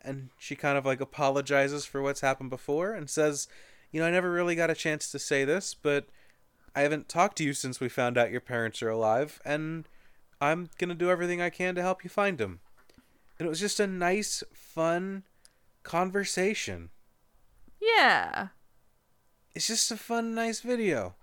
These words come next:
Speaker 2: It's good.
Speaker 1: Between good kids. The Teen Angst Solving Squad.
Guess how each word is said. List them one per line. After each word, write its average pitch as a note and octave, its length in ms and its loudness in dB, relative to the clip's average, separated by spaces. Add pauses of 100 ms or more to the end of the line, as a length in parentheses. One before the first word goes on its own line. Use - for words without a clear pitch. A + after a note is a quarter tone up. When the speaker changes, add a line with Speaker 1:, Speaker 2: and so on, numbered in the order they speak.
Speaker 2:
It's G4 260 -2
good. F#3+ 720 -4 (640)
Speaker 1:
Between A3 380 -2
good A3+ 300 0
kids. G3+ 640 0 (2000)
The E3+ 280 0
Teen G#3 300 0
Angst G3+ 520 -2 (200)
Solving F3+ 480 -2
Squad. G#2 520 -2